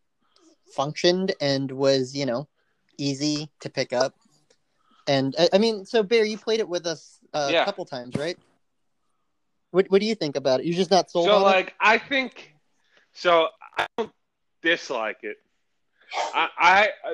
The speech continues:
Speaker 2: the thing
Speaker 1: Yeah.
Speaker 2: that is impressive and that I don't know who the developers are, but, but I would give them props for,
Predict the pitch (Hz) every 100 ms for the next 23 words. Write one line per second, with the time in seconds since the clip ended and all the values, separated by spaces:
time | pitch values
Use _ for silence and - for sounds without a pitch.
0 | 160 170 - 226 269 240 202 165 160 -
1 | 160 165 185 185 180 175 147 147 147 139
2 | 123 _ _ _ _ - 135 127 156 165
3 | 170 160 156 139 127 131 143 135 131 120
4 | 120 113 110 101 98 92 - 107 _ _
5 | _ _ _ - 135 135 131 143 143 147
6 | 127 135 131 - - 156 156